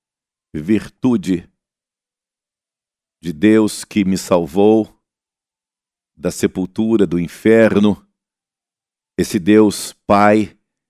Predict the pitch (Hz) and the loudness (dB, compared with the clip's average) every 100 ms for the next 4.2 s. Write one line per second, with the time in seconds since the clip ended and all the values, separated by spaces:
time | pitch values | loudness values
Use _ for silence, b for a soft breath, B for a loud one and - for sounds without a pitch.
0 | _ _ - 95 - 113 95 85 120 85 | _ _ -12 -10 -2 0 0 -2 -4 -4
1 | 82 95 95 - 107 - 110 107 95 - | -6 -2 -2 -4 -8 0 0 2 -2 -2
2 | 107 92 110 110 101 95 101 98 107 104 | -4 -2 2 2 2 0 0 0 0 0
3 | 92 - 117 104 95 104 98 98 92 101 | -4 -4 -2 -2 -2 -2 -2 -2 0 0
4 | 98 90 | -2 -4